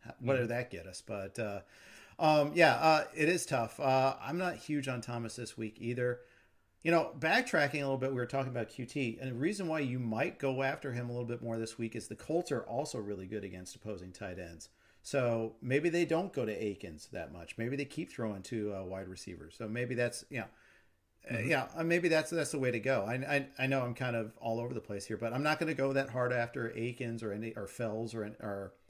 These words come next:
Speaker 1: any of the other, uh, Texan tight ends, uh, for this week, 'cause I don't think that's necessarily a good matchup.
Speaker 2: Yeah, yeah, I'm with you. I, I know, uh, Kyle Rudolph got a lot of play last week as,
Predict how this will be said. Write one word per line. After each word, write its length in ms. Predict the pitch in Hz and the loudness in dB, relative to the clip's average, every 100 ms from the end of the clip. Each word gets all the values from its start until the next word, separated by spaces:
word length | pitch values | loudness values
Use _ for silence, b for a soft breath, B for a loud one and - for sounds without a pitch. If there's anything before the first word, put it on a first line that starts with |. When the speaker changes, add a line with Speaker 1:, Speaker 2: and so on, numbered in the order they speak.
| b | b
Speaker 1:
any 160 | 143 135 | 0 0
of 40 | |
the 120 | 113 120 | 2 0
other, 400 | 135 110 107 95 | 0 -2 -4 -4
uh, 140 | 117 101 | -4 -4
Texan 420 | - 104 - 104 | -6 -10 -8 -8
tight 260 | 101 98 | -6 -6
ends, 300 | 98 95 98 - - | -6 -8 -12 -14 -10
uh, 140 | 107 | -10
for 100 | 101 | -10
this 220 | 101 92 - | -12 -12 -10
week, 200 | 90 - | -12 -10
'cause 120 | 120 | -6
I 100 | 113 | -6
don't 180 | 110 107 | -6 -8
think 120 | 104 | -8
that's 220 | 101 - | -8 -8
necessarily 420 | 110 - - 98 | -10 -10 -10 -10
a 40 | 90 | -10
good 140 | 87 | -12
matchup. 360 | 90 87 95 92 - - - - | -12 -12 -14 -16 -18 -20 -20 -6
Speaker 2:
Yeah, 260 | 110 101 104 | -2 0 -2
yeah, 260 | 120 120 120 | 2 4 4
I'm 120 | 123 | 4
with 200 | 131 131 | 2 2
you. 140 | 127 123 | 2 2
I, 320 | 139 139 143 | 2 0 0
I 40 | |
know, 260 | 151 160 156 | 0 0 0
uh, 160 | 120 | 0
Kyle 300 | 95 - 131 | -2 -2 -2
Rudolph 440 | 110 117 123 110 107 | -2 -2 0 0 0
got 160 | 110 | -2
a 60 | 104 | 0
lot 180 | 101 104 | 0 0
of 180 | 98 - | -2 -6
play 200 | - 110 | -4 -2
last 400 | 101 104 101 - | 0 0 0 -4
week 240 | 107 104 | -4 -4
as, 240 | 98 92 | -4 -6